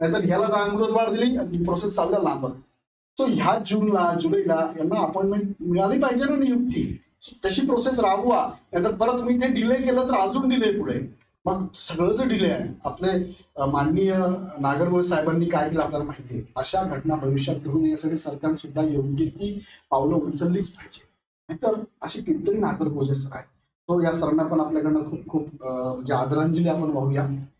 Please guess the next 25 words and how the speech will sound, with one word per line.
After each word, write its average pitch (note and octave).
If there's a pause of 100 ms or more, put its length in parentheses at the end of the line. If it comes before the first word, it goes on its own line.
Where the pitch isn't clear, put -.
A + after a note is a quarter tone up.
(320)
अ, C3 (500)
एवढं D#3
लवकर E3+
सोडून F3+
जायला D3+
नव्हतं D3
पाहिजे C#3
सरांनी, B2 (320)
पेशन्स D3+
त्यांनी D3+
खरं D3
म्हणजे D3
खूप F3+
ठेवले D3
होते. B2+ (280)
तर C#3+
आता D#3+
इन-, D#3+
त्यांचे D#3
वाद D#3+ (100)
इंटरनल D3+
आपल्याला D3
जास्त -
माहित C#3
नाहीये, C3+